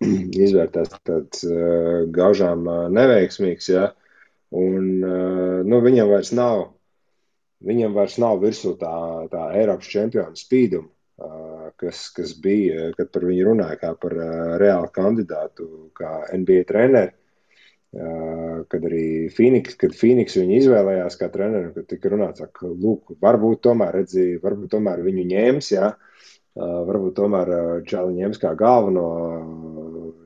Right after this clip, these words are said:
lai, lai draftētu to Luku un tam līdzīgi,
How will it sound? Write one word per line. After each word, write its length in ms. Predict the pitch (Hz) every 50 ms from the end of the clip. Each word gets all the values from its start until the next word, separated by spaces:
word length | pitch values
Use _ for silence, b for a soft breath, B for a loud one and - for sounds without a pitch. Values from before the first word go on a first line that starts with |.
| 82 82 80 _
lai, 160 | 85 87 87 82 -
lai 160 | 85 87 87
draftētu 600 | 82 92 101 110 117 - - 85 80 - - _ -
to 160 | 90 87 85 87 85 90
Luku 320 | 104 131 - - - 101 90
un 140 | 87 90 -
tam 160 | 120 131 -
līdzīgi, 640 | - 98 92 - - 92 87 87 82 87 90 87